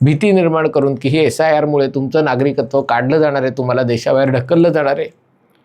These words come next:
अशा प्रकारचं भीतीचं वातावरण करून निवडणुका जिंकायची इच्छा विरोधी पक्षांना त्यांच्या मनात असणं स्वाभाविक आहे, पण ती इच्छा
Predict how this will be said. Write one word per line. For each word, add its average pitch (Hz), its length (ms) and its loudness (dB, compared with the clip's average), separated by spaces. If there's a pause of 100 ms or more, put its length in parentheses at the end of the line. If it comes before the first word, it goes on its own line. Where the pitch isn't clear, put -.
(1120)
अशा 196 260 0
प्रकारचं 147 540 0
भीतीचं 131 420 0
वातावरण 131 480 0
करून 147 280 0
निवडणुका 123 520 0
जिंकायची 127 800 0 (160)
इच्छा - 420 -2
विरोधी 135 380 0
पक्षांना 117 520 -2 (360)
त्यांच्या 127 280 2
मनात 123 300 -2
असणं 143 220 -2
स्वाभाविक 143 480 0
आहे, 165 100 0
पण 165 140 0
ती 170 120 2
इच्छा 147 380 -2